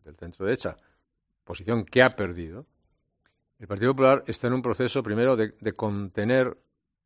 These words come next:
de contener la pérdida electoral que está teniendo, y en segundo lugar, de reconstrucción, de reencontrarse con su electorado, de reencontrarse con sus principios, de reencontrarse con sus valores, de reencontrarse con su historia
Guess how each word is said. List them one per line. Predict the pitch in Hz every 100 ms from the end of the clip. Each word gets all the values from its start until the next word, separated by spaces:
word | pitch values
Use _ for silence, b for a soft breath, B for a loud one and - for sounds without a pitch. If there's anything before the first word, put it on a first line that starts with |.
| _
de | 98
contener | 90 95 101 117
la | 113 107
pérdida | 123 113 101 98 92
electoral | - 98 90 92 85 76 - _ _ _ _ _ _
que | _
está | _
teniendo, | 98 107 120
y | 135
en |
segundo | - 98 110
lugar, | 113 127 -
de | 110 107
reconstrucción, | 107 135 - 110 - 95 - 80 78 _ _ _ _
de | 110 127
reencontrarse | 117 120 113 113 107 98 123 117 101
con | 90 87
su | -
electorado, | 78 76 69 67 82 _ _ _ _ -
de | 107
reencontrarse | 107 104 - 95 104 117 - 113
con | 101
sus | 95 92
principios, | - 95 135 135 135 123
de |
reencontrarse | 101 104 92 82 101 87 92
con | 95
sus | 85 87
valores, | 98 127 131 135
de | 113
reencontrarse | 92 87 87 95 95 92
con | 92 90
su |
historia | 95 - 127 123